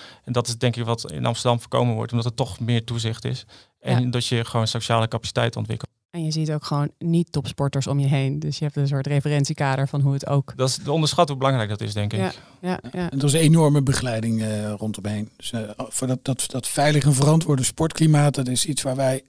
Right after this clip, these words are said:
Speaker 3: elke dag mee bezig zijn
Speaker 2: Ja, want
Speaker 3: om
Speaker 2: je
Speaker 3: het
Speaker 2: bent
Speaker 3: te
Speaker 2: dus, dus
Speaker 3: organiseren.
Speaker 2: directeur van Topsport Amsterdam. Stel, ik ben een getalenteerde zwemmer. Ik was ooit een zwemmer, ik was niet heel getalenteerd. Maar goed, stel.
Speaker 3: Mhm.
Speaker 2: Ehm, wat doen jullie precies om mij te begeleiden?
Speaker 3: Ja.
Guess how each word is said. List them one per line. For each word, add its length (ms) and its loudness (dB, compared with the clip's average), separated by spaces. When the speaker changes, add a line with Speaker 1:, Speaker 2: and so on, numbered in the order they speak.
Speaker 3:
elke 380 4
dag 280 2
mee 120 6
bezig 380 2
zijn 220 -4
Speaker 2:
Ja, 160 4
want 60 4
Speaker 3:
om 60 2
Speaker 2:
je 0 -
Speaker 3:
het 100 0
Speaker 2:
bent 100 -2
Speaker 3:
te 60 2
Speaker 2:
dus, 100 2
dus 80 -4
Speaker 3:
organiseren. 300 -4
Speaker 2:
directeur 360 0
van 100 -2
Topsport 380 -4
Amsterdam. 360 -4
Stel, 340 0
ik 120 -4
ben 140 -2
een 80 0
getalenteerde 540 -2
zwemmer. 340 -4
Ik 140 -10
was 160 -6
ooit 160 -4
een 60 0
zwemmer, 280 0
ik 100 -16
was 140 -4
niet 160 -2
heel 120 2
getalenteerd. 580 -4
Maar 120 -2
goed, 240 -2
stel. 320 0
Speaker 3:
Mhm. 180 8
Speaker 2:
Ehm, 440 2
wat 180 2
doen 180 0
jullie 160 2
precies 400 0
om 100 0
mij 220 2
te 100 -6
begeleiden? 580 0
Speaker 3:
Ja. 220 -2